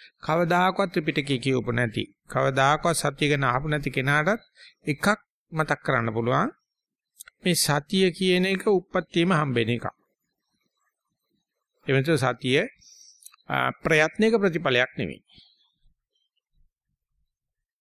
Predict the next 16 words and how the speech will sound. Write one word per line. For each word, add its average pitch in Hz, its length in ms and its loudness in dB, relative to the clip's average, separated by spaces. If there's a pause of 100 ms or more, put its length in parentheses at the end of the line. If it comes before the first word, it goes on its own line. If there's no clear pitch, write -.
(220)
ඉතින් 143 180 2
එහෙම 135 180 2
කියනකොට 143 520 0 (500)
ලොකු, 127 340 0 (500)
අ, - 120 -4 (240)
මේ 98 520 -4 (420)
හැලහැප්පිල්ලක් 139 800 0
ඇති 147 220 -2
වෙන 135 160 0
මේ 123 140 0
සතිය 120 300 -4
සඳහා 127 260 0
ගොඩාක් 127 420 0
කාලෙ 123 260 0
ගත 120 240 -4
යත්තන්ට, 123 460 -2